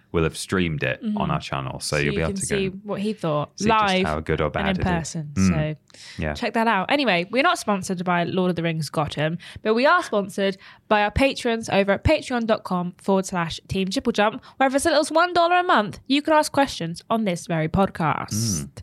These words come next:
Speaker 1: yeah.
Speaker 2: Just like Peter.
Speaker 1: Just like Peter. And Blake Thomas as
Speaker 2: Yes.
Speaker 1: well, who asked question one today. "Heya, Bapperonis. Roots of Paca, a Stardew-inspired indie gem, was recently delisted from Steam due to a copyright disagreement.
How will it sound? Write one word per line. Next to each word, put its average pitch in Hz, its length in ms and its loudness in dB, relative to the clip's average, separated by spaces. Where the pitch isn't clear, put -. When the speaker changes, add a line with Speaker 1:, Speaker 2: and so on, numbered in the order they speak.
Speaker 1:
yeah. 90 360 -6
Speaker 2:
Just - 380 0
like 147 260 -2
Peter. 208 560 -2
Speaker 1:
Just 135 200 0
like 85 440 0
Peter. 69 540 -2
And 147 240 0
Blake 147 320 2
Thomas 156 400 2
as 101 80 2
Speaker 2:
Yes. 101 80 2
Speaker 1:
well, 113 260 2
who 90 160 2
asked 92 240 -2
question 107 420 0
one 104 280 2
today. 78 500 0
"Heya, 175 320 4
Bapperonis. 107 1040 2
Roots 175 360 0
of 131 160 0
Paca, 98 680 -2
a - 60 -2
Stardew-inspired 104 1120 2
indie 113 360 2
gem, 69 400 -4
was 98 160 0
recently 151 400 2
delisted 131 640 2
from 113 180 -2
Steam 90 440 0
due 92 140 0
to 92 120 -2
a - 20 4
copyright 113 560 -2
disagreement. 110 800 -2